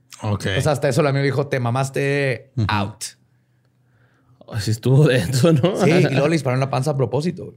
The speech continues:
Speaker 2: para que se muriera lento.
Speaker 3: Ajá.
Speaker 2: Pues él y todos sus hermanos fueron homeschooled, que es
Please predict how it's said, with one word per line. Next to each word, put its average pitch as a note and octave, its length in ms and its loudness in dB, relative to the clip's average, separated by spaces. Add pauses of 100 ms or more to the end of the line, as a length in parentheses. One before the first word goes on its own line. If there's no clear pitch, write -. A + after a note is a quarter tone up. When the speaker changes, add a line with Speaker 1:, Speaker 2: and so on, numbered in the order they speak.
Speaker 2:
para G#2 200 -10
que F2 240 -14
se A2 120 -10
muriera F#2+ 300 -6
lento. A#2 340 -4
Speaker 3:
Ajá. A#2 520 0 (520)
Speaker 2:
Pues E3 240 -4
él A3+ 180 2
y B3+ 80 4
todos A#3+ 180 0
sus A#3 100 -2
hermanos F#3 440 0
fueron D#3+ 380 0
homeschooled, E3 560 0 (140)
que C3 120 -4
es - 340 -8